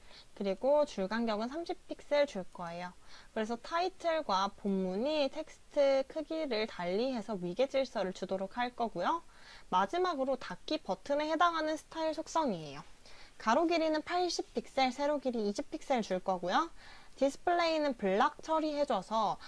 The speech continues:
어, 줄바꿈이 되도록 할 거고요. 그 다음에 텍스트 얼라인은 센터로 처리해줄 거고, 그래서 가운데 정렬해줄 거고, 폰트 사이즈는 십오 픽셀 줍니다. 폰트 굵게 처리해줄 거고요.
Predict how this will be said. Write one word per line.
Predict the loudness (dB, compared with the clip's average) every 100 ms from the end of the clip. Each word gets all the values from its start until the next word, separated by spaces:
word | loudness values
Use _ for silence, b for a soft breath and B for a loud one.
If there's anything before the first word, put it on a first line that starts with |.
| B
어, | -2 2
줄바꿈이 | 4 6 4 4 0 2
되도록 | 0 0 0 0 0 0
할 | 0 0
거고요. | -4 -4 -12 -14 B B B 0
그 |
다음에 | 4 6 4 2
텍스트 | 0 -4 -6 4
얼라인은 | 6 6 4 4 4 4 2 2 2 0 0
센터로 | -2 -4 -2 0 0 0 0
처리해줄 | 0 0 0 0 -2
거고, | -4 -4 2 4 4
그래서 | 2 -4
가운데 | 0 2 4 2 0
정렬해줄 | -2 -2 -2 -2 -4
거고, | -6 -10 2 4 4 B B -2
폰트 | 0 0 -2
사이즈는 | 2 2 0 -2 -4 0
십오 | 4 4
픽셀 | 2 -6 -4 -6
줍니다. | -4 -8 -10 -12 -16 -20 B B -4
폰트 | -2 0 0
굵게 | 0 2 2
처리해줄 | 2 2 2 2 -2 -4
거고요. | -8 0 2 2